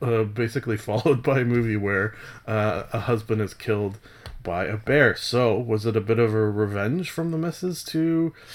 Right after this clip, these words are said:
uh, w-, make me watch this movie? This, uh, f-, pretty, pretty crazy movie based on a true story. Uh, based on a true story, uh, that took place in Canada, uh, in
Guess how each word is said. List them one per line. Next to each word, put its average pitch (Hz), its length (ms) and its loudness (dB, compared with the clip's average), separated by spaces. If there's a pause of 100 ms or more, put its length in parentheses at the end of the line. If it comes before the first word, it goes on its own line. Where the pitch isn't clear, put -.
(260)
uh, 131 300 2
w-, 135 320 -2
make 139 300 -2
me 147 80 2
watch 139 300 2
this 147 300 0
movie? 160 400 -2 (220)
This, - 380 -6
uh, 113 260 0
f-, - 220 -12 (360)
pretty, 180 280 -2
pretty 127 300 -2
crazy 127 460 0
movie 110 300 0
based 131 340 -4
on 131 160 -2
a 117 40 -4
true 131 200 -4
story. 110 500 -2 (480)
Uh, 120 160 2
based 160 420 -2
on 190 140 -2
a 202 60 0
true 185 200 0
story, 117 500 0 (880)
uh, 113 200 -2
that 117 220 2
took - 260 -4
place 135 340 0
in 117 200 -2
Canada, 117 640 -2 (460)
uh, 110 480 0 (140)
in 123 420 0